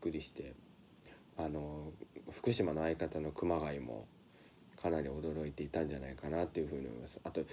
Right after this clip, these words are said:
僕はもう一つ思ったのが、レーザーラモンエイチジーなんですけど、レーザーラモンエイチジーも、あの、相方にアールジーがいますので、あの、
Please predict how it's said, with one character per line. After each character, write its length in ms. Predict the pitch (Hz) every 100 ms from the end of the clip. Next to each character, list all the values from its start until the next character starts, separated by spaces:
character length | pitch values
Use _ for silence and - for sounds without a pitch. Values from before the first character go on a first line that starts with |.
| - - -
僕 180 | 95 87
は 140 | 78 76
も 200 | 82 82
う 20 |
一 180 | - 80
つ 120 | -
思 200 | 76 78
っ 40 |
た 200 | 73 -
の 140 | 71 69
が、 240 | 67 67 67 - - - - -
レ 180 | 101
ー 40 | 113
ザ 120 | 123
ー 40 |
ラ 120 | 127 120
モ 160 | 80
ン 40 | 73
エ 100 | 82
イ 40 |
チ 160 | 87 78
ジ 400 | 80 67 58 -
ー 40 | -
な 60 |
ん 60 | 58
で 80 | 57
す 100 | -
け 60 |
ど、 100 | 67
レ 280 | 67 90 113
ー 20 |
ザ 180 | 117 127
ー 40 | 123
ラ 120 | 123
モ 200 | 101 82
ン 40 |
エ 120 | 90
イ 40 | 98
チ 140 | 101
ジ 200 | 87 95
ー 20 |
も、 360 | 78 71 65 - - - - - -
あ 140 | 65
の、 640 | 62 60 60 58 57 50 50
相 140 | 85
方 220 | 82 80 82
に 160 | 82
ア 100 | 80
ー 60 | 90
ル 100 | 95
ジ 180 | 98 85
ー 20 |
が 120 | 71
い 60 | 78
ま 140 | 92
す 140 | 98
の 120 | 71 60
で、 220 | 60 - - - - - - -
あ 120 | -
の、 240 | 64 60